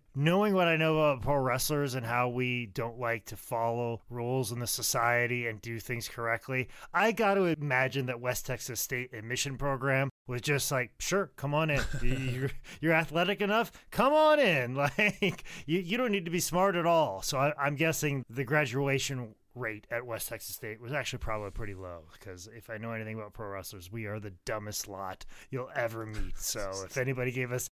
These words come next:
Speaker 1: the opportunity to do athletics with minimal academics, we would have been all over it.
Speaker 2: I just imagine the football team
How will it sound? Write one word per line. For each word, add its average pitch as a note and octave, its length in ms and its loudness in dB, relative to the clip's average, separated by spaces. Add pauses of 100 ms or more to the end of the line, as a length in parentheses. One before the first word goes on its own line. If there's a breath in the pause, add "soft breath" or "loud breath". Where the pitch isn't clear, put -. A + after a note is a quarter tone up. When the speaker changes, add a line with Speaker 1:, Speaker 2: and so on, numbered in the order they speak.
Speaker 1:
the D#3 80 2
opportunity F3 1000 2 (260 loud breath)
to C#3+ 180 0 (240)
do F#3+ 300 4
athletics F3 760 4 (200 soft breath)
with C#3+ 260 0
minimal D#3 640 2
academics, D3+ 880 0 (160 soft breath)
we C#3+ 200 0
would C3+ 160 2
have A#2+ 80 -2
been A#2 140 -4
all A2 200 -4
over F2 240 -12
it. - 40 -20 (460)
Speaker 2:
I A#2+ 140 0
just G#3+ 200 -6
imagine G2+ 720 -4 (340)
the F#2 640 -8 (460)
football A2+ 500 0
team D2+ 600 -10